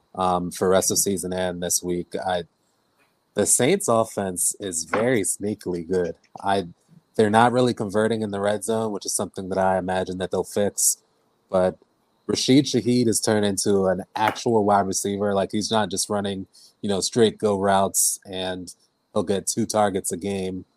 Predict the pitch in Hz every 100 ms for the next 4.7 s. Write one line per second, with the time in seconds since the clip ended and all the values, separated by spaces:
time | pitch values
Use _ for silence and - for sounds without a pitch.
0 | _ - 92 95 87 110 98 95 107 95
1 | 85 87 85 82 85 - 104 95 104 127
2 | 127 - 117 110 110 101 110 117 117 117
3 | - 127 113 117 117 113 - _ _ _
4 | _ - 92 120 104 101 92